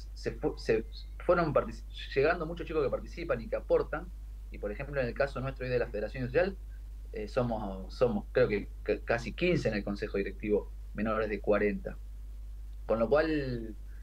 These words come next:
yo, yo ahí te hago una mirada autocrítica como joven. Eh, yo no sé si era porque no había apoyo de los dirigentes grandes, yo te diría que todo lo contrario, a mí se me abrieron todas las puertas posibles. Creo que tiene que ver con que también es, es importante que los jóvenes participen, ¿no? Y, y bueno, creo que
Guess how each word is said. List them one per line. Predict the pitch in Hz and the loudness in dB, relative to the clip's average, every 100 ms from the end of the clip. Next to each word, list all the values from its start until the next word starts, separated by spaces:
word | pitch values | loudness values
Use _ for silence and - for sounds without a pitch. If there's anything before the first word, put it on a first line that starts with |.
| - - - | -12 -12 -4
yo, | 131 123 - | -2 -2 2
yo | 156 226 | 2 4
ahí | - 190 | 4 4
te | 165 | 6
hago | 147 | 6
una | 139 117 | 4 2
mirada | 123 127 | 4 4
autocrítica | 110 101 127 - 101 98 | 2 -4 -6 -8 -6 -2
como | 104 95 95 | -2 -2 0
joven. | - 98 95 95 - - - - - | 2 2 0 -8 -10 -12 -12 -12 -8
Eh, | 95 98 95 | -4 -2 0
yo | 165 | 0
no | 139 | 2
sé | 151 | 2
si | 139 117 | 4 4
era | 107 | 4
porque | 104 107 | 2 0
no | |
había | 110 107 | 2 4
apoyo | - 113 104 | 4 4 4
de | |
los | 104 | 2
dirigentes | 104 104 104 117 107 | 0 -2 0 0 0
grandes, | 107 104 101 - | -2 -4 -2 -2
yo | |
te | 107 | -2
diría | 110 117 | 0 0
que | 107 | 2
todo | 113 | 2
lo | 104 | 0
contrario, | 104 117 135 110 | 0 2 2 2
a | |
mí | 117 127 113 | -2 -6 -8
se | 110 107 | -8 -6
me | |
abrieron | 110 120 117 | -4 -2 2
todas | 110 110 | 4 4
las | - | 4
puertas | 113 - | 2 2
posibles. | - - 139 110 101 - - - - - - - | -6 -4 0 0 -2 -6 -10 -10 -10 -10 -10 -6
Creo | - 139 | 4 6
que | 135 | 6
tiene | 117 123 | 2 -2
que | 117 | 2
ver | 123 143 | 4 4
con | 135 | 0
que | 113 | -2
también | 110 117 | -4 -4
es, | 120 - - | -6 -6 -8
es | 127 | -6
importante | 117 104 104 127 143 | 0 2 4 4 6
que | 110 | 4
los | - | 6
jóvenes | 110 104 | 6 6
participen, | 104 - - 147 - 101 | 2 -2 0 0 2 2
¿no? | 135 160 | 2 0
Y, | 101 92 - | -6 -8 -10
y | 98 | 2
bueno, | 117 107 - | 2 2 -2
creo | - 120 | 0 4
que | 113 107 104 | 6 6 4